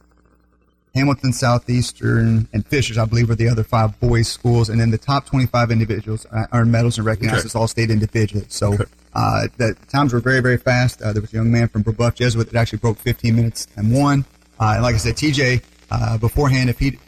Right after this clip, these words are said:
Speaker 1: uh, we were talking, you know, hopefully break sixteen minutes and be in that, uh, in a s-, have a shot at medal. But he, he had a great race, uh, started out after about a kilometer, was in the seventies, and just continued to pass people steadily throughout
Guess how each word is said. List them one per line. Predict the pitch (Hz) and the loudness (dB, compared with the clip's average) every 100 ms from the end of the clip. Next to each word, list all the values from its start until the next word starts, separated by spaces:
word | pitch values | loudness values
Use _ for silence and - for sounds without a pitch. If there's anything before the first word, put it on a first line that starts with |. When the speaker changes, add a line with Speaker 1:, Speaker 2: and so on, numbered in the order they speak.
| - _ _ _ - | -20 _ _ _ -6
Speaker 1:
uh, | 113 | -2
we | 123 | -2
were | |
talking, | 117 123 117 | 0 0 2
you | |
know, | 113 | 2
hopefully | 117 120 | 0 0
break | 110 - | -2 -4
sixteen | - 127 - 120 | -2 -4 0 2
minutes | 120 120 | 2 0
and | 113 | -2
be | 117 | 0
in | 110 | 0
that, | 107 104 _ _ _ - | 0 -4 _ _ _ -4
uh, | 101 110 120 - | -2 0 -2 -2
in | 123 | 0
a | |
s-, | 117 - - 113 | 0 -4 -8 -6
have | 123 117 | -2 -2
a | |
shot | - 120 | 0 -2
at | 101 | 0
medal. | 113 104 101 | 0 0 -2
But | 107 | 0
he, | 123 120 - | 0 -2 -4
he | 117 | -2
had | 123 | 0
a | |
great | 117 123 113 | 0 0 2
race, | 117 120 - | 2 0 -4
uh, | 110 107 | -8 -8
started | - 117 120 117 | -4 0 2 2
out | 113 - _ - _ _ _ 110 | 0 -2 _ -20 _ _ _ -8
after | - | -2
about | 107 113 117 | -2 0 0
a | |
kilometer, | 113 - 120 123 117 | -2 -2 0 2 2
was | 113 110 | 0 -2
in | 110 | -6
the | |
seventies, | 107 - 135 131 135 117 | -8 -4 -2 2 0 0
and | 110 | 0
just | 110 - - _ | -2 -4 -12 _
continued | 123 - 123 | -6 0 -2
to | - | 0
pass | 117 113 | -2 0
people | 117 113 | -2 -4
steadily | 104 120 113 | -4 -2 -2
throughout | - 107 | -2 -6